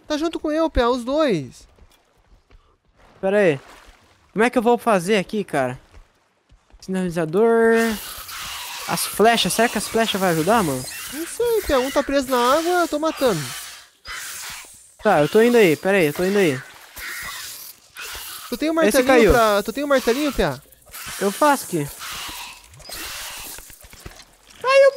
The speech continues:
Speaker 2: desbuguei ele! Eu
Speaker 1: Ele
Speaker 2: desbuguei ele!
Speaker 1: Deitamos,
Speaker 2: Mas ele
Speaker 1: deitamos.
Speaker 2: caiu. Deitamos.
Speaker 1: E cadê
Speaker 2: E o
Speaker 1: o
Speaker 2: outro,
Speaker 1: outro?
Speaker 2: o outro?
Speaker 1: O outro foi pra dentro da água, sumiu?
Speaker 2: Oxi!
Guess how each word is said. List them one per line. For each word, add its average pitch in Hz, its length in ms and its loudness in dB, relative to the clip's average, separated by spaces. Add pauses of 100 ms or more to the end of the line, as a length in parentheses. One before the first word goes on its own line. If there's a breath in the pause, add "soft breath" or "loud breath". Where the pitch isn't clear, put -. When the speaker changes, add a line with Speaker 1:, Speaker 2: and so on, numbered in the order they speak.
(160)
Speaker 2:
desbuguei 523 380 2
ele! 605 440 6 (400)
Eu 571 60 4
Speaker 1:
Ele - 60 0
Speaker 2:
desbuguei 539 280 -6
ele! 571 460 2
Speaker 1:
Deitamos, 220 300 2
Speaker 2:
Mas 180 80 0
ele 254 140 2
Speaker 1:
deitamos. 208 160 4
Speaker 2:
caiu. 185 200 4 (340)
Deitamos. 190 340 0
Speaker 1:
E 170 80 -2
cadê 370 120 4
Speaker 2:
E - 20 6
o 339 40 8
Speaker 1:
o - 20 10
Speaker 2:
outro, 349 160 8
Speaker 1:
outro? 240 100 6
Speaker 2:
o - 60 4
outro? 277 120 -2
Speaker 1:
O 311 40 0
outro 320 200 0
foi 294 140 -4
pra 285 100 -2
dentro 240 160 -2
da 262 200 2
água, 311 160 -2
sumiu? 320 420 -2 (720)
Speaker 2:
Oxi! 311 480 0